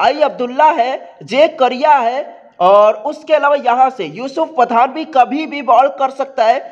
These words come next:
तो इनके पास भी काफी सारे बॉलर हैं। तो यही reason है कि अभी मैं इनको लेकर के नहीं चल रहा हूँ।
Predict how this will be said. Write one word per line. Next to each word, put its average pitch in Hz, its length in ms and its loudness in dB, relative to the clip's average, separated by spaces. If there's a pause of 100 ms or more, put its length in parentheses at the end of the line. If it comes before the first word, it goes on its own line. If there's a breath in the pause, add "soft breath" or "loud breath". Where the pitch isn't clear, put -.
(160 loud breath)
तो 226 60 0
इनके 262 300 0
पास 294 260 0
भी 302 160 -10
काफी 269 360 -2
सारे 240 280 0
बॉलर 135 360 -6
हैं। 92 140 -18 (1400 soft breath)
तो 214 40 2
यही 294 320 0
reason 285 400 -2
है 311 80 -2
कि 302 100 -4
अभी 254 220 0
मैं 285 120 0
इनको 269 260 -2
लेकर 269 300 0
के 302 140 -8
नहीं 277 160 -8
चल 143 180 -2
रहा 101 160 -10
हूँ। 104 220 -16